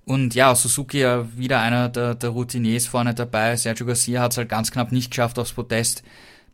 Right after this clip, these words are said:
Trotzdem wieder wichtige Punkte mitgenommen. Aber das Gas-Gas-Duo ist schon, glaub ich, langsam in der, in der W M zu favorisieren. Vor allem, da ja Ayumu Sasaki verletzungsbedingt ja jetzt auch länger pausieren muss, ähm, wird's wahrscheinlich auf das hinauslaufen. Und wenn du jetzt auf den W-M-Stand blickst, ich mein,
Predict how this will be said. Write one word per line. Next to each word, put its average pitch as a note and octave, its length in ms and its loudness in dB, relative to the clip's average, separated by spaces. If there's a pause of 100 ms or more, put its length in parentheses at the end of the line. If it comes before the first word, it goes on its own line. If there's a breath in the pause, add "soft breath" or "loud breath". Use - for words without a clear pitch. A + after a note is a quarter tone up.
(420)
Trotzdem A2+ 380 -2
wieder A#2+ 200 2
wichtige A#2+ 320 -4
Punkte A#2+ 320 -4
mitgenommen. A#2 640 0
Aber A#2 260 2
das A#2+ 220 -2
Gas-Gas-Duo C#3 840 0
ist B2+ 140 0
schon, B2 540 0 (380 loud breath)
glaub G#2+ 240 0
ich, A2 120 -4
langsam A2 400 -2
in A#2 140 2
der, A#2 100 -2
in A2+ 140 0
der A2+ 140 0
W A2 80 -2
M G#2+ 240 0
zu - 100 -8
favorisieren. G#2+ 640 -4
Vor G2 140 -4
allem, G#2+ 240 0
da G#2+ 140 -2
ja G#2 320 -2
Ayumu A#2 340 0
Sasaki A#2 500 -4
verletzungsbedingt A2+ 840 -4
ja A2 80 -2
jetzt A2 300 -4
auch A2 280 -6 (420 soft breath)
länger A#2+ 280 -2
pausieren B2+ 500 0
muss, B2+ 440 2
ähm, G#2+ 520 2
wird's G#2 320 -4
wahrscheinlich A2+ 320 -2
auf G#2+ 80 -6
das - 200 -4
hinauslaufen. G#2+ 580 -4
Und G2 60 -6
wenn G2+ 100 -4
du A2 80 -2
jetzt - 240 -6
auf A2 100 -8
den A2+ 140 -4
W-M-Stand A2 520 -4
blickst, B2 320 -8
ich A2 60 -4
mein, G#2+ 220 -2